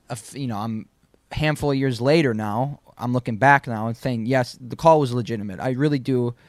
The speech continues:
truly believe I'm truly called to a lifetime of full-time ministry. Like, I'm, you could say I'm one of the ones that was in it that was truly called to ministry. So there's a sense that I, I have this viability in it that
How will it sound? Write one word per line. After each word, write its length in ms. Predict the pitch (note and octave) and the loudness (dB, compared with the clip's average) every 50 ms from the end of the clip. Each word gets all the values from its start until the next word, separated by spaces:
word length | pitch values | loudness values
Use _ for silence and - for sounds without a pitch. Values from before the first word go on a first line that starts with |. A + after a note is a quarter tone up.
| _ - _ _ _ _ _ _ _ _ _ _ _ | _ -20 _ _ _ _ _ _ _ _ _ _ _
truly 240 | - - D3 C#3 C#3 | -2 0 2 2 2
believe 300 | B2 B2+ A#2+ A#2 A2+ A2 | 2 2 0 0 0 -2
I'm 220 | A2+ A2+ G#2+ G#2 G2 | -2 -2 -2 -2 -4
truly 320 | - - C#3 C3+ B2+ B2+ | -4 -4 -4 -2 -2 -2
called 320 | - - B2 A#2 A#2 A2+ - | 0 0 0 0 0 -2 -4
to 140 | - A2+ A2 | -4 -4 -4
a 40 | |
lifetime 520 | G#2+ G#2+ A2+ A2+ A2+ - - - A#2 A2+ A2 | -2 -2 -2 -2 -2 -4 -8 -8 -8 -8 -8
of 120 | G#2 F#2+ | -8 -12
full-time 440 | - - - A#2+ A2+ - - A2 G#2+ | -10 -6 -4 -4 -2 -2 -4 -6 -6
ministry. 300 | G#2 F2 D#2 - - - - | -6 -8 -10 -12 -12 -12 -10
Like, 160 | G#2 - - - _ _ _ _ - | -10 -10 -12 -14 _ _ _ _ -2
I'm, 180 | D3+ E3+ E3 - _ _ | -2 -2 -2 -6 _ _
you 140 | D3 D#3+ C#3+ | -10 -8 -6
could 120 | F3 D#3 | -6 -4
say 100 | - D#3+ | -2 -2
I'm 120 | D3+ D3 D3 | -2 0 0
one 100 | D3+ D#3 | 0 -2
of 60 | D3 | -2
the 60 | C#3 | -2
ones 220 | C3 C3+ C3+ B2 B2 | 0 0 -2 0 -2
that 100 | B2 A#2 | -2 -4
was 120 | A2+ G#2+ | -4 -6
in 140 | - C#3 D3 | -8 -8 -8
it 120 | C#3 - | -8 -8
that 120 | - B2 A2 | -8 -8 -8
was 240 | A2 G#2 - - - _ _ _ _ _ | -10 -12 -12 -14 -20 _ _ _ _ _
truly 280 | - - D#3+ D3+ B2+ A#2 | -6 -4 -2 -2 -2 -4
called 340 | - - A#2 G2+ - - - _ _ _ _ _ _ _ _ _ _ _ _ | -4 -4 -4 -4 -6 -10 -20 _ _ _ _ _ _ _ _ _ _ _ _
to 80 | - C3 | -4 -4
ministry. 420 | C3 A#2 F#2+ F2+ - - - - _ _ _ _ _ _ _ _ _ | -2 -2 -4 -6 -10 -14 -16 -20 _ _ _ _ _ _ _ _ _
So 120 | - - G3+ | -2 0 0
there's 180 | F3+ E3 D3+ | 2 0 0
a 60 | D3+ | -2
sense 260 | C#3 - D#3+ D3+ C#3+ - | -4 -4 -4 -4 -4 -4
that 100 | C#3+ C3+ | -2 0
I, 220 | C3 B2 A#2 - - _ _ _ _ _ - - - - | 0 0 0 -4 -6 _ _ _ _ _ -20 -20 -14 -10
I 100 | - A#2+ | -6 -4
have 200 | C#3 C#3 C3+ C3+ | 0 0 0 0
this 140 | A#2+ A2+ G#2 | -2 -6 -6
viability 920 | G#2+ B2 B2+ C3 A#2+ A2 G#2 B2 C3 C3 B2+ B2+ A2+ G#2+ G2+ F#2+ F#2+ - - _ - | -2 -2 0 0 0 -2 0 0 0 2 0 0 -2 -4 -6 -6 -8 -10 -10 _ -6
in 140 | B2 A2+ | -4 -4
it 120 | G#2+ G#2+ - A2 | -4 -6 -8 -8
that 320 | A2 A2 G#2 G#2 - | -6 -6 -6 -6 -10